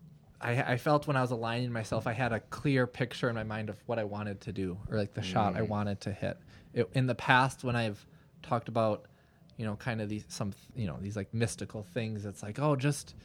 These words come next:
Speaker 1: uh, you know, just swing away, or, "Just, just be there," or swing with no thoughts." That it wasn't, um, there wasn't enough intention in those things,
Speaker 2: Yes.
Speaker 1: right? Um, and so now I'm trying to have, there, there's a bit of intention and,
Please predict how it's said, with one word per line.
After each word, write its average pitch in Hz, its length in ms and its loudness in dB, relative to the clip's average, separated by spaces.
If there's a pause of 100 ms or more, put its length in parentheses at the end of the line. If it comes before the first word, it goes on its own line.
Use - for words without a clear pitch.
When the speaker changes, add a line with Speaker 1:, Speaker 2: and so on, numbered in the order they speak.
(440)
Speaker 1:
uh, 101 360 -4 (120)
you 139 100 -6
know, 107 100 -6
just 131 340 -4
swing 143 220 0
away, 113 340 2
or, 87 240 -4
"Just, 143 320 0
just - 240 -2 (300)
be 147 160 8
there," 113 260 6
or 113 40 2
swing 185 260 2
with 156 120 2
no 151 220 6
thoughts." 117 760 0
That 139 260 2 (420)
it 151 160 -2
wasn't, 156 540 2 (360)
um, 113 460 2 (440)
there 131 100 2
wasn't 139 260 2
enough 120 280 -2
intention 110 720 -8 (640)
in 113 220 -4
those 101 280 -6
things, - 480 -10
Speaker 2:
Yes. 92 560 -6
Speaker 1:
right? 113 80 -4
Um, 95 260 -2
and 107 120 -4
so 110 140 -4
now 110 380 0
I'm 104 100 -6
trying 104 380 -4
to 98 100 -4
have, 95 300 -6 (480)
there, 110 100 -2
there's 101 320 -2
a - 40 -6
bit 117 200 4
of 95 240 -4
intention 104 600 -4
and, 90 300 -4